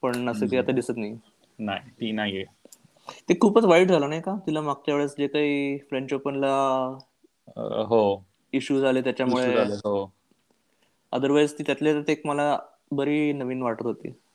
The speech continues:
Speaker 2: बरोबर. हो, ओसाका चांगली होती आणि I think, अ, अ, मी तिला बऱ्याच वेळा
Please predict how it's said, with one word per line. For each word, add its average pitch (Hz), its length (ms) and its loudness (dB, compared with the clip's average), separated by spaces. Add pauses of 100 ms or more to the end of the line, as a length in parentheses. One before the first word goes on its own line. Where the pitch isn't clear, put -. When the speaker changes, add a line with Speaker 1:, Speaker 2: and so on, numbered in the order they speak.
(160)
Speaker 2:
बरोबर. 104 380 0 (600)
हो, 110 300 2
ओसाका 156 360 2
चांगली 156 400 2
होती 143 240 2
आणि 123 400 -2 (800)
I 117 40 -2 (140)
think, 131 260 -2
अ, 117 140 8 (340)
अ, 117 240 -4
मी 117 340 -4
तिला 135 280 2
बऱ्याच 123 380 4
वेळा 131 240 2